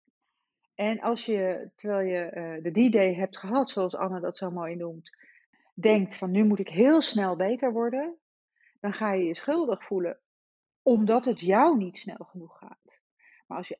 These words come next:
echt een burn-out hebt, dan krijg je de tijd. En eigenlijk als je de tijd doorleeft, die is niet altijd makkelijk, maar dan zul je je achteraf realiseren dat het een geschenk is.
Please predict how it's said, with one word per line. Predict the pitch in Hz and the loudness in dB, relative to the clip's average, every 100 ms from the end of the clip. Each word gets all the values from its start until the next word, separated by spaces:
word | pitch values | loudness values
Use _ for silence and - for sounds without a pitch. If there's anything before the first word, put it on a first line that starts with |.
| _ | _
echt | - 415 - - 330 | 0 0 -2 -12 -6
een | 226 | -2
burn-out | 233 208 190 208 220 | -2 -2 -6 -10 -10
hebt, | 196 233 _ | -12 -16 _
dan | - 165 | -16 -16
krijg | - - 196 208 269 349 - | -16 -8 -2 2 0 -2 -6
je | 285 | -6
de | 269 | -6
tijd. | - 180 202 359 - _ _ _ _ _ _ _ | -8 -8 -8 -10 -12 _ _ _ _ _ _ _
En | - 196 - _ | -10 -10 -10 _
eigenlijk | - 233 339 440 - 294 339 | -4 0 0 -2 -6 -6 -6
als | - 202 - | -8 -8 -8
je | 185 170 - _ _ _ _ _ _ | -8 -8 -12 _ _ _ _ _ _
de | 185 196 | -2 2
tijd | 262 247 196 - _ _ _ _ | 4 4 2 -4 _ _ _ _
doorleeft, | 165 208 196 185 175 226 233 175 - - - - _ _ _ _ _ 175 - _ | -10 -4 -2 0 2 2 2 0 -4 -16 -16 -18 _ _ _ _ _ -20 -20 _
die | 175 | -10
is | 156 | -10
niet | 175 180 | -10 -8
altijd | 185 185 170 | -6 -8 -12
makkelijk, | 180 214 - 190 - _ _ _ - _ | -12 -12 -10 -10 -12 _ _ _ -20 _
maar | - 180 | -10 -8
dan | 180 - | -8 -10
zul | 165 196 | -6 -2
je | 180 | -2
je | 165 - | -2 -2
achteraf | 285 - - 247 240 | -4 -4 -2 -2 0
realiseren | 220 208 190 185 190 175 170 | 0 0 0 -2 -2 -4 -4
dat | 165 160 | -8 -14
het | _ | _
een | 202 156 | -18 -18
geschenk | - - - - - 170 208 254 | -20 -16 -12 -10 -8 -6 -4 -4
is. | 262 359 - - | -8 -10 -14 -20